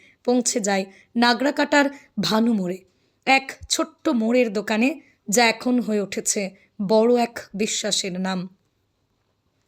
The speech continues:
দোকানটির কর্ণধার শফিউল বাবু। তাঁর দোকানে প্রতিদিনই ভোরবেলা পসরা সাজিয়ে বসেন তিনি, যেখানে পাওয়া যায় জলঢাকা নদীর টাটকা মাছ, চালা, ন্যাংসা,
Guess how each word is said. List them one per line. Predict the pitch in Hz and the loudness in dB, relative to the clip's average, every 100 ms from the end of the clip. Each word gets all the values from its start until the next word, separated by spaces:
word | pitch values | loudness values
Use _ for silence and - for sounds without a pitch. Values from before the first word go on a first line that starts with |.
| _ _ _ _ | _ _ _ _
দোকানটির | 226 254 302 330 320 | 0 4 4 2 2
কর্ণধার | 254 247 269 226 214 208 - _ _ | 2 4 2 4 2 0 -8 _ _
শফিউল | - 269 277 294 240 | 0 0 2 2 2
বাবু। | 208 190 190 _ _ _ _ | 2 -2 -4 _ _ _ _
তাঁর | 269 262 | 4 4
দোকানে | 226 262 277 277 | 4 2 2 2
প্রতিদিনই | 269 247 254 262 247 | 0 -2 2 2 2
ভোরবেলা | 208 220 226 226 | 2 2 4 2
পসরা | 214 202 226 208 | 0 -4 -4 -4
সাজিয়ে | - 190 202 | -4 -4 -4
বসেন | 196 185 - 214 | -2 -2 -2 -4
তিনি, | 214 196 202 - _ _ _ | -4 -6 -8 -16 _ _ _
যেখানে | 208 226 254 | -2 2 2
পাওয়া | 240 226 226 | 4 4 4
যায় | 226 220 220 - _ - | 4 2 0 -12 _ 0
জলঢাকা | 226 240 226 240 254 | 4 4 4 -2 0
নদীর | 240 220 214 | 0 -2 -2
টাটকা | 214 214 - 208 | -2 -2 -4 -4
মাছ, | 190 190 196 - - _ _ | -2 -2 -2 -4 -6 _ _
চালা, | - 233 226 220 214 - _ _ | 0 2 4 4 0 -6 _ _
ন্যাংসা, | 214 214 208 - - 196 | -2 -2 -2 -8 -6 -6